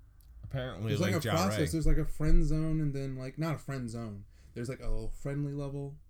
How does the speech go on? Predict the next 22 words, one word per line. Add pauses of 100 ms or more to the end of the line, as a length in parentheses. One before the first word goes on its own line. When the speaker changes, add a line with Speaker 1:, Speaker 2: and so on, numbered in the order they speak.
(420)
Speaker 2:
where
you
get
to,
like,
you
make
yourself,
like,
you
know, (400)
try
to
find
common
grounds,
you
know,
make
yourself
seem
like